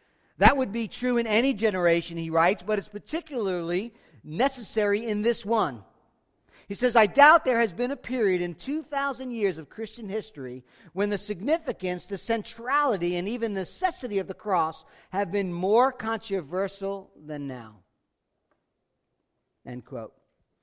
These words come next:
I believe that to be true today. And one of the reasons why it's true when we talk about the atonement is this particular aspect of the atonement that we will be studying today. Our study today is the expiation, big words, we'll explain them,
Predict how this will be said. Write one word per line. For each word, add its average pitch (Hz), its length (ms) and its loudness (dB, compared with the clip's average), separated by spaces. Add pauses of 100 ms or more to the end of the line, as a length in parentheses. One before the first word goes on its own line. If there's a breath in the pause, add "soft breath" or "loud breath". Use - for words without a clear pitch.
(360)
I 175 100 0
believe 247 240 2
that 220 140 6
to 196 80 -8
be 190 80 -6
true 208 200 -6
today. 156 380 0 (600 soft breath)
And 196 120 -2
one 262 160 4
of 254 120 2
the 240 80 -2
reasons 233 360 -2
why 233 280 2
it's 233 200 2
true 190 600 -4 (220 soft breath)
when 175 80 -8
we 185 60 -6
talk 262 200 0
about 214 200 2
the 185 100 0
atonement 202 460 -2
is 185 180 -2
this 269 220 -2
particular 226 720 -6
aspect 220 520 -2
of 208 100 -8
the 247 80 -10
atonement 185 460 -4 (220 loud breath)
that 185 120 2
we 202 220 -4
will 202 180 0
be 180 140 -6
studying 185 500 -4
today. 143 500 -6 (600 soft breath)
Our 185 100 2
study 277 280 4
today 233 320 4
is 208 120 0
the 185 160 -4
expiation, 208 800 -2
big 196 240 -2
words, 190 260 0
we'll 175 160 -4
explain 185 380 -4
them, 175 100 -6